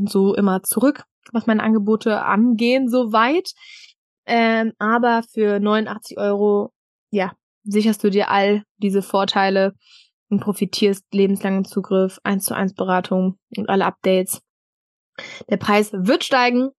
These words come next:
deswegen, ja, freue ich mich sehr, wenn du meinen Online-Kurs für neunzig Euro kaufst und wir uns dann bald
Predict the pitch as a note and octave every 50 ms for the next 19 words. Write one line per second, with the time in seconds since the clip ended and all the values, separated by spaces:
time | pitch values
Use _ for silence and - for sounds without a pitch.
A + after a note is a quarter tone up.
0 | _ _ - - - _ - G3+ G3+ F#3+ F#3 F#3 F#3+ F#3+ F#3+ F#3+ F#3+ G3 G3 -
1 | - - - _ _ _ _ - F#3+ F3+ D3+ - - - - A3 G#3 G#3+ G#3+ G#3+
2 | G#3+ G3+ G#3 - - - F#3+ F3+ F#3+ G3+ G3+ G3 G3 G3+ - - _ - G3+ F#3+
3 | F#3+ F#3+ F#3+ F3+ - F#3+ F#3+ F#3 F#3 F#3+ - - F#3+ F#3+ F#3+ - - F#3 F#3 F3+
4 | F3+ F#3+ - - - G3+ F#3+ F#3+ F#3+ F#3+ - - G3 F#3 F#3 F#3+ - - - -
5 | - _ _ _ - B3+ B3 A3 A3 A3 A3 G#3+ G#3 - F#3+ F#3 F#3+ F#3+ F#3 F#3
6 | F#3+ G3 -